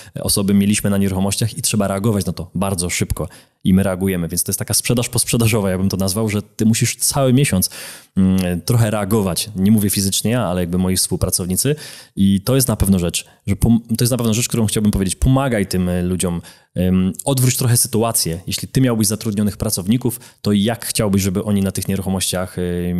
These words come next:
mieli? Żeby nie było problemów, jeśli są, to jak je rozwiązywać? Więc to jest jedna rzeczy, z rzeczy.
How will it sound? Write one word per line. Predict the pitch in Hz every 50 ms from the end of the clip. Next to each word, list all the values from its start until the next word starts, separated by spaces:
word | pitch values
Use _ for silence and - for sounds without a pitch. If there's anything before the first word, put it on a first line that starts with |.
| 90 90 90 90 90 92
mieli? | 98 95 87 78 80 - - - - - _ -
Żeby | 90 98 92 90 101 101
nie | 104 113
było | 113 120 117 110
problemów, | 139 113 107 107 101 95 92 85 - -
jeśli | 98 92 - - 92 90 87 - _
są, | - - - 120 123 127 127 127 -
to | 98
jak | 98 95 95 - -
je | 98 92
rozwiązywać? | 95 92 85 90 92 87 92 80 82 80 85
Więc | 90 90 -
to | - 113 107
jest | 98 - -
jedna | 110 95 107 107
rzeczy, | 101 123 120 - 156 151 - - -
z | - 107
rzeczy. | 117 107 - 170 202